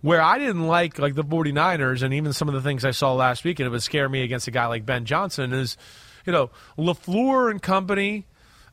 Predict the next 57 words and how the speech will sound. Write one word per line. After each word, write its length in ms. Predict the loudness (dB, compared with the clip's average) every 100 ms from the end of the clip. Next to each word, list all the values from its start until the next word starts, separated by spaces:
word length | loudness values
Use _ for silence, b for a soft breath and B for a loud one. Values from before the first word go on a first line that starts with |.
| -2
and 160 | 0 0
this 120 | -2
has 80 | -2
been, 160 | -2
like, 260 | 0 -2 -2 -2
they 200 | -2 0
found 360 | 0 0 2
ways 300 | 0 0 -2
to 80 | -4
clear 500 | -6 -4 0 2 4
out 320 | 4 2 0
those 220 | 2 2
zones 640 | 2 2 4 2 0 -2 -2
and 100 | 0
then 100 | 0
have 280 | 4 2 4
somebody 360 | 0 2 0
running 380 | 2 2 2 -2
through 680 | -2 0 2 2 0 -2 -4
with, 240 | -4 -4 -2
in 120 | -2
a 60 | 0
big 260 | 2 0 2
window 420 | 0 2 2 4
or 120 | 2
hole, 340 | 2 2 2
right? 320 | 2 2 2 0
Like, 220 | -2 -2 B B
"Hey, 160 | 0 2
we'll 200 | 2 2
use 280 | 0 -2
these 180 | -2 -2
two 160 | -2 -2
or 80 | -2
three 200 | -2 -2
of 40 |
your 80 | 2
guys." 380 | 4 4 0 -4
You 80 |
kinda 260 | 0 0 0
read 380 | 0 0 0 2
them, 320 | 2 2 -4 B B B 0
but 300 | 2 2 -2 B -2
we're 180 | 0 2
really 300 | 2 2 0
using 360 | 0 0 0
them 160 | 0 0
just 200 | -2 -2
to 80 | -2
get 480 | -2 0 0 0
the 80 | -6
forty-niners 680 | -2 -2 0 0 0 0 0
and 100 | 0
their 120 | 2
match 260 | 4 2 0
zone 380 | -2 0 0
coverage 360 | 0 0 0